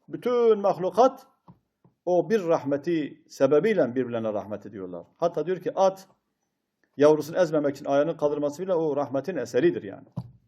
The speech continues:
E demek Yüce Rabbimiz ne kadar çok rahmet sahi-, sahibidir. Engin, sonsuz rahmet ve merhamet sahibidir. Yüce Rabbim Ramazan hürmetine bizlere rahmetiyle muamele eylesin. Günahlarımızı affeylesin.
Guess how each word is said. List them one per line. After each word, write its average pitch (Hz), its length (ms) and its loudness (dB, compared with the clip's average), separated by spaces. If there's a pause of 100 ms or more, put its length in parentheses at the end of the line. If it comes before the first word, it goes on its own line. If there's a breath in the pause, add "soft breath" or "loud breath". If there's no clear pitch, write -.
(500)
E 123 100 -10
demek 160 200 2
Yüce 151 240 6
Rabbimiz 160 400 2
ne 160 120 -2
kadar 131 300 -4
çok 127 220 -12
rahmet 131 300 -6
sahi-, 113 400 -8
sahibidir. 107 580 -10
Engin, 156 540 0
sonsuz 160 600 -4
rahmet 123 320 -4 (520)
ve 117 80 -2
merhamet 117 400 -2
sahibidir. 104 260 -8
Yüce 135 180 2
Rabbim 147 440 -2 (880)
Ramazan 156 480 4
hürmetine 131 600 -6 (240)
bizlere 131 320 -2
rahmetiyle 127 460 -6
muamele 113 380 -6
eylesin. 104 340 -10
Günahlarımızı 120 580 -4
affeylesin. 127 720 -6